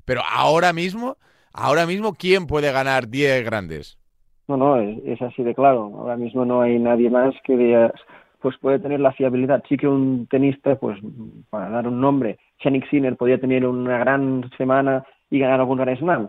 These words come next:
Speaker 2: Sí, tiene, pues, el nivel para lograrlo. Pero para ganar de forma continuada como han hecho los grandes, ahora mismo san-, solo vemos a Alcaraz.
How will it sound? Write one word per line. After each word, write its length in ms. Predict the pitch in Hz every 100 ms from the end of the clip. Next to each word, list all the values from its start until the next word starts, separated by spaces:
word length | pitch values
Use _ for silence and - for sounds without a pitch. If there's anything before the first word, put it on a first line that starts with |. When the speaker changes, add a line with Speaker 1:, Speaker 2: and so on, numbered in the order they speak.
| -
Speaker 2:
Sí, 220 | 123 110
tiene, 560 | - 120 110 110 104 95
pues, 160 | 113
el 100 | 113
nivel 280 | 113 110 113
para 180 | 127 120
lograrlo. 480 | 107 104 104 98 - _ _ -
Pero 200 | 123 117
para 320 | 120 110 110
ganar 420 | 127 131 139 135 -
de 220 | 127 127
forma 320 | 143 135 131
continuada 480 | 131 127 131 131 127
como 180 | 131 127
han 60 |
hecho 180 | 123 131
los 140 | 123
grandes, 420 | 135 165 143 98 101
ahora 220 | 104 104
mismo 340 | 110 110 131
san-, 220 | 127 110 -
solo 160 | 117
vemos 300 | 113 113 113
a 40 | 117
Alcaraz. 380 | 110 101 113